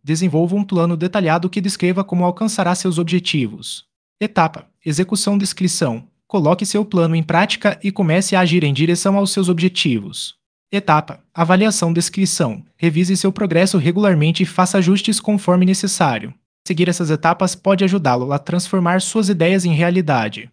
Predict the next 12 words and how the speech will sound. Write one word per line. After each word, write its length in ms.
Lembre-se, 720
o 80
sucesso 460
não 140
vem 200
apenas 360
do 100
planejamento, 880
mas 200
da 100
ação 220
consistente. 840